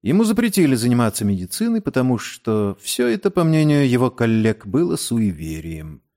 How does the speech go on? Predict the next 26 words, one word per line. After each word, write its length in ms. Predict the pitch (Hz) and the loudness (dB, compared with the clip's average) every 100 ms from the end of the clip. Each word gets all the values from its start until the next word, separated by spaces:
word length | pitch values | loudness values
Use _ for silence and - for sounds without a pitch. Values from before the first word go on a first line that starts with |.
| _ _ _ _ | _ _ _ _
За 160 | 101 127 | -4 0
настойчивость 880 | 123 117 - 120 117 - 107 101 - | 0 0 0 2 0 -2 -6 -6 -6
его 160 | 104 | -6
заперли 500 | 95 117 110 107 101 | -2 -2 -2 -4 -4
в 80 | 98 | -8
сумасшедший 560 | - 104 - 110 - 131 | -6 -6 -4 -8 -6 -4
дом, 360 | 170 143 98 _ _ _ - | 0 0 -2 _ _ _ -12
где 260 | 101 120 | -2 0
санитары 720 | - 104 95 - 165 143 95 - _ _ _ _ - | 0 -2 -2 2 4 4 0 -6 _ _ _ _ -12
подвергали 580 | 95 92 82 78 98 101 | -8 -6 -6 -4 -4 -2
его 220 | 107 120 | -2 -4
побоям. 560 | 131 143 87 78 - _ _ _ _ _ _ _ - | -4 -6 -6 -8 -10 _ _ _ _ _ _ _ -2
Из-за 340 | 135 127 156 | 0 2 2
их 320 | 160 143 - | 2 0 -2
грязных 640 | 113 131 147 123 135 127 139 | 0 2 4 2 0 0 0
рук 260 | 156 151 | 0 0
у 60 | 123 | 0
него 280 | 120 127 127 | 2 2 2
началась 480 | 117 127 120 120 | 0 0 0 0
гангрена, 600 | 110 120 113 110 92 85 - _ _ - | 0 0 0 0 -2 -4 -16 _ _ 0
и 60 | |
он 180 | 185 233 | 2 2
скончался 600 | - 143 - 170 180 113 | 0 -2 0 0 0 -2
в 60 | - | -4
страшных 600 | - 110 123 - 101 104 | -4 -2 -2 -4 -8 -4
мучениях. 920 | 98 - 95 85 80 80 73 _ | -6 -4 -8 -6 -8 -10 -14 _